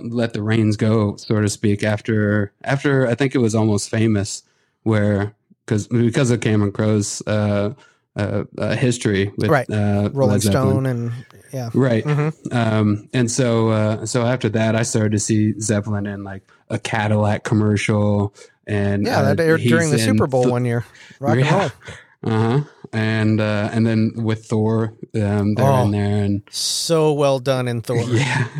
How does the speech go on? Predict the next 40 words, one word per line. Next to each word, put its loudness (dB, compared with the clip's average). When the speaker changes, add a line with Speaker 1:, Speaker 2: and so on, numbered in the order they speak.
Speaker 1:
yeah. -2
Speaker 2:
Oh, 2
Speaker 1:
It's -2
Speaker 2:
my. 0
Speaker 1:
incredible. -2
I 0
mean, 2
Speaker 2:
Yep. -2
Speaker 1:
the -2
hammer, 2
of -2
Speaker 2:
Yep. -16
Speaker 1:
course, 0
the -2
hammer 2
of 0
the 0
gods. -2
That -10
makes -6
Speaker 2:
Yep. -2
Speaker 1:
perfect -2
sense. -8
Speaker 2:
So 0
good. -2
Speaker 1:
Yeah. 0
Speaker 2:
Um, -6
yeah, 2
and -2
that's, -4
that's 0
why 4
it 0
was -2
used 0
in 0
there 0
for -6
that. 0
And, -8